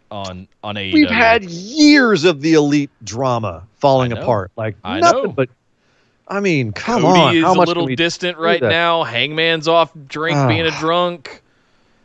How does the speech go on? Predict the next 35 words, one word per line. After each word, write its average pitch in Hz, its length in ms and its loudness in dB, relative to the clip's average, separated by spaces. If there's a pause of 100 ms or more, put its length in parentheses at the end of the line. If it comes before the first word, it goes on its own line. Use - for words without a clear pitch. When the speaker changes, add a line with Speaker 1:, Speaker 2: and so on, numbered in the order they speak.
(120)
Speaker 1:
I, 131 240 -6
I'm 147 60 2
Speaker 2:
I'm 185 80 4
Speaker 1:
just, - 140 0
Speaker 2:
sick - 160 4
Speaker 1:
they're, 226 60 6
Speaker 2:
of 196 60 2
the 196 60 4
Speaker 1:
they're 185 80 6
Speaker 2:
Elite 160 260 2
falling 143 320 2
apart. 107 340 -6
I'm 131 120 -6
not 143 180 2
gonna 131 120 -4
lie. 101 180 -4
Like, 123 220 -2
I've, 143 140 2
Speaker 1:
Okay. 131 180 -4
Speaker 2:
I've 143 140 2
seen 185 280 -2
that 165 120 2
story 147 240 4
play 131 240 2
out 120 220 2 (520)
over 165 300 4
and 151 80 0
over 143 240 -2
again. 113 460 -4
Like, 127 240 0
they 135 100 0
don't 160 280 2
feel 156 100 2
like 139 160 2
a, 120 160 -4